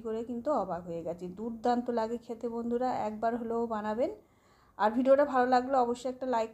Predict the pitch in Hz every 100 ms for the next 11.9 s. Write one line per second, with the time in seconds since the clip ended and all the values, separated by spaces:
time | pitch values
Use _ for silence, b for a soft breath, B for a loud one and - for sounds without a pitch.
0 | - 247 269 302 262 226 202 202 220 214
1 | - 226 220 - 233 214 202 233 240 233
2 | 269 359 - b b b b - - -
3 | 262 320 320 240 214 269 - - - 214
4 | 202 233 202 208 226 233 240 240 359 302
5 | 190 196 196 220 214 - 220 214 220 269
6 | 302 214 208 214 208 214 214 220 208 220
7 | 220 208 214 220 294 269 208 214 220 220
8 | 226 185 214 214 220 180 - 226 214 214
9 | 214 190 190 240 - b b b b b
10 | 214 233 233 226 262 269 254 302 330 233
11 | 202 214 226 226 285 311 240 208 226